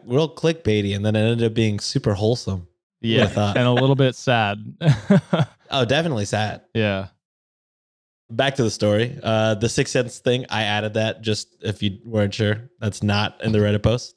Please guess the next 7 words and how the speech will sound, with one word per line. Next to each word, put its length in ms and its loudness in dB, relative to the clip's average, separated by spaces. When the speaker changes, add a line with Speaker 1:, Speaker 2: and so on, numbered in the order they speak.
Speaker 2:
What? 420 -2
<laughs> 760 2
Speaker 1:
What? 960 2
All 140 2
right, 220 0
so, 400 0
"Well, 480 0